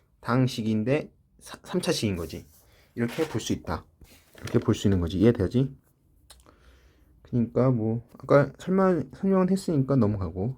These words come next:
이제 이게 중요해. 이게 중요하지. 전개, 인수분해.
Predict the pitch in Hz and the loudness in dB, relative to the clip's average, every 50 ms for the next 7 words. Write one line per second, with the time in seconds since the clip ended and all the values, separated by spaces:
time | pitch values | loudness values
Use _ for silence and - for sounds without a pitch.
0 | - - 98 98 101 98 92 95 101 110 - 139 131 131 - 98 90 85 82 80 | -8 -8 -4 -2 0 0 0 0 0 2 4 4 4 4 2 -6 -6 -6 -6 -8
1 | 80 80 _ _ - _ _ _ _ _ _ _ _ - - _ - _ _ _ | -10 -12 _ _ -20 _ _ _ _ _ _ _ _ -20 -20 _ -20 _ _ _
2 | _ _ - _ _ - - 95 95 113 120 127 127 131 - - _ _ _ - | _ _ -20 _ _ -10 -8 -2 2 2 4 4 2 0 -4 -10 _ _ _ -20
3 | - - - - - - - - - - - - - - 95 90 82 80 - - | -20 -20 -20 -20 -20 -20 -20 -20 -20 -20 -20 -20 -16 -10 -8 -8 -8 -8 -12 -14
4 | - - - 87 87 87 90 92 95 104 131 101 90 - - - - - - - | -18 -12 -8 -6 -6 -6 -4 -6 -6 -6 -6 -8 -8 -10 -10 -14 -14 -16 -16 -18